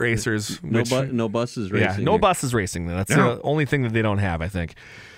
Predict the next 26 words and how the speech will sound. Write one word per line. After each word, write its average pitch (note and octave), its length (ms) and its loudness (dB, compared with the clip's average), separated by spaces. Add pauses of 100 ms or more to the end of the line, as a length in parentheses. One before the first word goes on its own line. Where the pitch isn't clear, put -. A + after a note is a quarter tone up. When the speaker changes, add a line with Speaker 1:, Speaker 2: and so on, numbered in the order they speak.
(160)
Speaker 1:
Uh, B2 280 4
then C3 240 2
the A#2+ 60 -2
seventh F#3 380 2
annual F#3+ 440 2
Casino E3+ 400 0
Speedway D#3+ 580 0
Memorial C#3 640 2
will B2 80 2
be A#2+ 140 2
going B2+ 260 2
on B2 160 2
there B2 160 2
as A#2 240 -2
well. B2 320 2
That'll C3+ 180 0
be A#2+ 340 2
down A2+ 180 0
in A2 80 0
Watertown, A#2 380 2
South B2 200 2
Dakota, B2 320 0
with A#2+ 140 0
limited A#2 280 2
late A#2 180 0
models, A#2 420 0